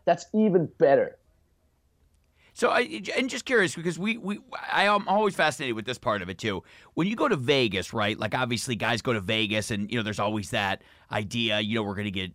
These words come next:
Speaker 2: shit canned, we're gonna get laid," you know, these guys from the Midwest and, you know, all these girls turn into different people for the weekend. Like, i-, is, is there a trick to, you know, when, when people go to Vegas, like, how does, how does that work? Because obviously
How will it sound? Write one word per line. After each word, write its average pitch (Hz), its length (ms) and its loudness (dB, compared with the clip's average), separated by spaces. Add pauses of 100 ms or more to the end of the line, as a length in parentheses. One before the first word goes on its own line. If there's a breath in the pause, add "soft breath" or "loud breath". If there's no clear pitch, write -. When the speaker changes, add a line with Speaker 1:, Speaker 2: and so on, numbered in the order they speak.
(160)
Speaker 2:
shit - 300 -6
canned, 113 300 -2
we're 110 80 -4
gonna 110 120 -4
get 101 180 -4
laid," 107 380 0
you 110 60 -2
know, 104 40 -4
these 101 140 -4
guys 107 240 -2
from 107 80 -6
the 104 80 0
Midwest 104 600 -2
and, 98 160 -4 (260 soft breath)
you 127 80 -4
know, - 60 0
all 123 200 0
these 117 240 -4
girls 117 420 -2
turn 120 180 -4
into 107 180 -6
different 104 300 -4
people 107 280 -4
for 123 100 -6
the 104 100 -4
weekend. 110 600 -2 (240 soft breath)
Like, 143 180 -2
i-, 101 200 -8
is, 190 260 -4
is 151 200 0
there 214 220 0
a 180 60 0
trick - 560 -2
to, 127 500 0 (220 soft breath)
you 143 100 0
know, 139 60 2
when, 120 260 -2
when 123 140 -2
people 123 260 -4
go 127 80 2
to 120 120 2
Vegas, 113 520 0
like, 117 140 -2
how 123 120 0
does, 113 240 -4 (220 soft breath)
how - 120 -4
does 165 180 -2
that 147 260 2
work? 101 240 -4
Because 131 300 -2
obviously 131 640 -2